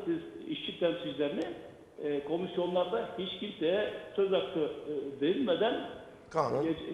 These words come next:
Speaker 1: gece yarısı bir operasyonla, siz de biliyorsunuz,
Speaker 2: Evet.
Speaker 1: bu meşhur, e, torba yasa, e, artık bir çorba yasaya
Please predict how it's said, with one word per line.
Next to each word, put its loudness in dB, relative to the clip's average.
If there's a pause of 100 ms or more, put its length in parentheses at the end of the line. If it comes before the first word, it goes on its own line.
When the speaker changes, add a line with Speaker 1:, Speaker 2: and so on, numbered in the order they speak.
Speaker 1:
gece 2
yarısı 2
bir 2
operasyonla, 2 (380)
siz -4
de 4
biliyorsunuz, 0 (240)
Speaker 2:
Evet. 0
Speaker 1:
bu 0
meşhur, 2
e, -6 (400)
torba 4
yasa, 2 (460)
e, -4
artık 2
bir 4 (220)
çorba 4
yasaya 4